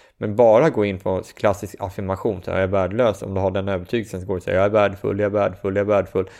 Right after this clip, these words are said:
Det blir som när Neo strider mot agenten. Du, du kan vinna någon strid men i slutändan förlorar du. För, för att det ligger på högre nivå i sinnet. Det räcker inte bara säga, "Jag är värdefull, jag är värdefull." Du behöver faktiskt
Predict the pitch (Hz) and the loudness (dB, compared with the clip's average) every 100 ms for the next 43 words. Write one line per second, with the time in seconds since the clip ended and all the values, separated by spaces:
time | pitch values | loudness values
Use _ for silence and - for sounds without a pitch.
0 | - 117 110 101 107 101 95 95 95 92 | -10 -2 0 0 -4 -4 -4 -2 -2 -4
1 | - 92 92 87 87 87 90 90 - - | -2 -4 -2 -6 -6 -6 -6 -8 -12 -14
2 | _ _ _ _ _ _ _ - - 120 | _ _ _ _ _ _ _ -10 -8 -6
3 | 123 117 117 107 104 98 107 104 98 95 | -4 -2 0 -2 -2 -2 -2 -2 -2 -6
4 | 95 - 95 98 92 - 95 92 92 90 | -6 -4 -4 -4 -6 -4 -4 -2 -4 -6
5 | 95 _ _ _ _ _ _ _ _ - | -12 _ _ _ _ _ _ _ _ -20
6 | - 101 - 107 104 95 98 120 113 107 | -2 -2 0 -2 -2 -4 0 2 2 0
7 | 101 95 95 - 104 101 98 104 - 104 | -4 -4 -4 -4 -6 -4 -2 -2 -2 -8
8 | 92 92 - 101 101 92 90 92 90 - | -4 -2 2 2 2 0 0 0 -2 -4
9 | 90 90 90 87 95 98 101 92 95 - | -4 -2 -2 -4 -8 -4 -2 -2 -8 -12